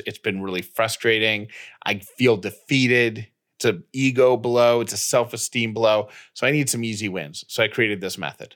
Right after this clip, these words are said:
the four three two one method. It's a little bit different than the five four two three one or whatever the heck I came up with the other day. Four three two one. Every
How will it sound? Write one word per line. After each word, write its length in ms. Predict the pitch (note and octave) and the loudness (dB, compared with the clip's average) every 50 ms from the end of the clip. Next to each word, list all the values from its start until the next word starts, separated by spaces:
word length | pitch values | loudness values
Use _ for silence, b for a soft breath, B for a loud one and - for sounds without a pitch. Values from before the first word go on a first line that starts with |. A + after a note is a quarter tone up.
| _ _ _ | _ _ _
the 60 | G#2 | -16
four 260 | G#2 - - B2+ B2+ A#2+ | -16 -2 2 2 2 2
three 200 | - A#2+ G#2+ G2 | 0 -2 -4 -4
two 160 | - G#2 F#2+ | -4 -8 -8
one 220 | F2 E2+ E2 C#2+ | -8 -10 -12 -12
method. 380 | D2 D#2 - - - - - _ _ _ _ _ _ _ _ | -14 -16 -18 -16 -18 -20 -20 _ _ _ _ _ _ _ _
It's 80 | - - | -6 0
a 40 | C3+ | 2
little 160 | D3+ D3 C3+ | 2 4 4
bit 120 | B2 G2+ | 2 2
different 300 | - A#2 G#2 - A2 F#2+ | 2 -2 -2 -2 -6 -8
than 140 | - G2+ F2+ | -8 -10 -10
the 60 | E2 | -10
five 280 | - - G2 G2 F#2+ - | -4 -2 -2 -2 -2 -2
four 140 | - G2+ F#2+ | -4 -4 -4
two 200 | F#2 - - G2+ G2+ | -4 -6 -10 -10 -10
three 160 | - G2+ F#2+ | -8 -8 -8
one 220 | F2+ E2+ F2 F2 D#2+ | -6 -6 -8 -8 -8
or 80 | D#2 | -10
whatever 260 | D#2+ D#2+ F2 F2+ E2+ | -8 -6 -8 -8 -8
the 140 | D#2+ C2 - _ _ _ | -10 -14 -14 _ _ _
heck 220 | - F#2 E2 - - | -8 -8 -8 -6 -6
I 80 | D2+ | -10
came 180 | - - E2+ F2 | -8 -8 -8 -8
up 140 | E2 D2 _ | -8 -10 _
with 100 | D#2+ D2+ | -12 -8
the 80 | D2 | -8
other 160 | C#2 C#2+ C2 B1 | -8 -8 -10 -14
day. 140 | B1 - - _ _ _ _ _ _ _ _ _ _ _ | -16 -20 -20 _ _ _ _ _ _ _ _ _ _ _
Four 180 | - C#3 C3 B2 | 2 2 2 2
three 200 | - A#2 G#2+ F#2+ | 2 0 -2 -2
two 160 | - G2 E2 | -2 -10 -10
one. 160 | D2+ C2+ - _ _ _ _ _ _ _ _ _ _ _ _ _ _ _ _ _ _ _ _ _ _ _ _ | -10 -14 -18 _ _ _ _ _ _ _ _ _ _ _ _ _ _ _ _ _ _ _ _ _ _ _ _
Every 800 | B2 C#3 D3+ D3 D3 D3+ E3+ F3 F3+ F#3 F#3+ F#3+ F#3+ F#3+ - | 2 2 2 2 2 4 6 6 6 4 4 0 0 -2 -4